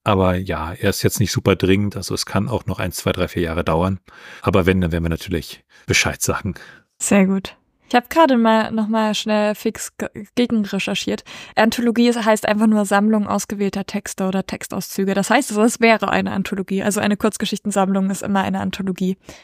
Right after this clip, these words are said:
Speaker 1: Ah, sehr schön. <laughs>
Speaker 2: Also es ist halt meistens, ähm, themenbezogen irgendwie. Aber wenn du sagst halt, Thema ist du, <laughs> dann, also das Thema bin ich, dann ist es ja auch wieder. Und was ich sehr spannend finde, ist,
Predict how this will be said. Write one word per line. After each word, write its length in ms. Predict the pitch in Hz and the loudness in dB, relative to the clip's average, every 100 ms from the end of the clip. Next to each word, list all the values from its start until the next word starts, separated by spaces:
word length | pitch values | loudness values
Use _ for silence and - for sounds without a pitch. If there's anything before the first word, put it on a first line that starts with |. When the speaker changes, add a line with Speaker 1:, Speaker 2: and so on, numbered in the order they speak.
| _ _ _ | _ _ _
Speaker 1:
Ah, 140 | - - | -2 -2
sehr 200 | - - | 0 0
schön. 200 | - 87 _ - | 0 -4 _ 0
<laughs> 140 | 143 - | 2 4
Speaker 2:
Also 200 | 214 208 | 2 4
es 120 | 220 | 4
ist 180 | 214 208 | 2 2
halt 180 | 226 202 | 2 2
meistens, 680 | 196 190 208 202 196 196 - | 4 2 0 -4 -4 -4 -4
ähm, 480 | 202 190 185 190 185 - _ _ - | 0 2 2 -2 -4 -10 _ _ -2
themenbezogen 960 | 247 233 208 185 - 190 180 180 180 - | 4 4 4 0 -4 -2 0 -2 -6 -4
irgendwie. 360 | 185 180 190 | -2 -2 -2
Aber 180 | 190 190 | -2 0
wenn 140 | 185 185 | 2 2
du 60 | |
sagst 340 | 180 185 - 202 | 2 0 -2 -4
halt, 180 | 185 | -4
Thema 360 | - 220 202 196 | 0 2 4 2
ist 360 | - 190 - - - - - | 0 -4 -6 -12 -20 -20 -4
du, 240 | - 240 320 - - - | 2 4 4 0 -10 -14
<laughs> 360 | _ _ - - | _ _ -10 2
dann, 300 | 196 208 226 233 - - _ - - 359 | 2 4 0 -2 -10 -20 _ -14 -10 -4
also 180 | - 208 | 0 2
das 200 | 190 - | 0 -2
Thema 320 | - 349 339 | 4 6 6
bin 180 | 277 302 | 6 6
ich, 360 | 311 330 - - | 6 4 2 0
dann 260 | 220 208 | 2 2
ist 240 | 202 190 - | 0 -4 -6
es 140 | - | -6
ja 260 | 196 185 - | -2 0 0
auch 200 | 185 - | -4 -6
wieder. 340 | 190 190 196 - _ _ - | -8 -8 -12 -16 _ _ -4
Und 120 | 214 | 0
was 160 | 220 226 | 0 0
ich 100 | - | 0
sehr 140 | 214 | 0
spannend 340 | - 214 277 | 2 2 2
finde, 360 | - 190 185 196 | -2 -2 0 0
ist, 360 | - 214 - | -2 -4 -6